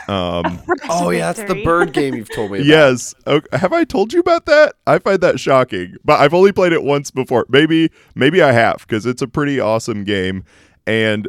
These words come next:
Speaker 2: so, yeah, I'm feeling great. If you need anyone to run, like, a bird sanctuary or, like, lay eggs, ironically, I did a lot of that last night. That's part of the game. Um, so, yeah, I'm feeling good. I'm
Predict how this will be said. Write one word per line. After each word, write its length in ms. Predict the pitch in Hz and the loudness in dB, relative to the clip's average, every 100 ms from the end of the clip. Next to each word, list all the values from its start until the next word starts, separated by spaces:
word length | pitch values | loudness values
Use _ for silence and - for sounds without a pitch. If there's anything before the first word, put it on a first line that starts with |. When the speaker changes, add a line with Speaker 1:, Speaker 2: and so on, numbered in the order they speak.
| - | -6
Speaker 2:
so, 140 | 123 | 0
yeah, 220 | 123 123 | 4 4
I'm 180 | 95 113 | 2 -2
feeling 320 | 131 131 127 | -4 -4 -4
great. 360 | 107 107 98 101 | -2 0 0 -2
If 120 | 98 117 | -6 -6
you 80 | 107 | -6
need 200 | 120 120 | -4 -4
anyone 360 | 120 120 113 | -4 -4 -4
to 140 | 107 104 | -4 -6
run, 340 | 101 101 101 | -2 -2 -2
like, 260 | 95 92 - | -2 -4 -4
a 120 | 85 | -6
bird 360 | 80 87 90 82 | -4 -4 -4 -6
sanctuary 1080 | 104 95 92 101 95 95 95 95 92 92 - _ _ _ _ | -6 -6 -6 -4 0 0 2 0 0 -2 -6 _ _ _ _
or, 640 | 98 95 92 90 87 85 - _ _ _ _ | 2 4 6 4 4 0 -2 _ _ _ _
like, 640 | 95 90 85 85 - - _ - | -2 0 0 -4 -8 -20 _ -12
lay 340 | 92 113 127 - | -2 0 0 0
eggs, 560 | 101 101 87 92 - - | 0 -2 -4 -12 -16 -8
ironically, 640 | 90 85 82 82 82 87 85 | -4 -2 -4 -6 -8 -4 -4
I 60 | |
did 160 | 85 92 | -2 -2
a 60 | |
lot 200 | 90 90 | 0 0
of 120 | 82 73 | -2 -2
that 260 | 95 120 | -2 0
last 280 | 87 85 - | -2 -8 -10
night. 280 | 85 87 95 | -10 -8 -8
That's 220 | 87 98 | -6 -8
part 220 | - 90 80 | -6 -6 -6
of 80 | |
the 80 | 82 | -8
game. 400 | 71 82 87 101 - _ | -8 -6 -6 -8 -12 _
Um, 340 | 95 92 90 90 | -2 -2 -2 -8
so, 180 | - 113 | -4 0
yeah, 240 | 131 120 - | 2 0 -2
I'm 140 | 101 | -6
feeling 340 | 104 113 110 104 | -4 -4 -4 -4
good. 380 | 107 107 107 107 _ | -4 -2 -4 -10 _
I'm 760 | 95 95 95 95 92 90 92 | -2 0 0 0 -2 -4 -8